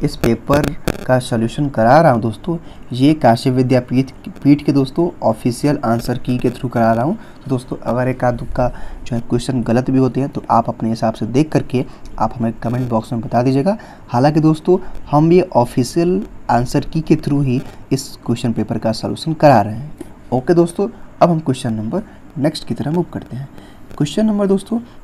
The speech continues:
आपका जो है फ़ोर्टी टू कह रहा है कि कामसूत्र के द्वारा कितनी कलाएं बताई गई हैं, यानी कि how many कला has been told by कामसूत्र।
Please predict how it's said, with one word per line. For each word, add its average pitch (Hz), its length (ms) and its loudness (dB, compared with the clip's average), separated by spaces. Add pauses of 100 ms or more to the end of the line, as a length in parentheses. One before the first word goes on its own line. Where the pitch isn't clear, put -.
(100)
आपका 135 320 -2
जो 147 120 0
है 156 160 -2
फ़ोर्टी - 460 -8
टू 151 100 4
कह 156 120 -2
रहा 123 120 4
है 135 60 0
कि 143 60 -2
कामसूत्र 185 680 -6
के 135 80 0
द्वारा 131 340 0 (380)
कितनी 202 420 -2 (300)
कलाएं 123 420 2
बताई 113 320 0
गई 135 160 4
हैं, 151 140 -2
यानी 123 140 -2
कि 123 100 -6
how 127 180 -2
many 190 220 0 (140)
कला 117 280 2 (320)
has 120 160 -2
been 151 200 0 (140)
told 156 220 4
by 113 240 2 (300)
कामसूत्र। 117 640 -4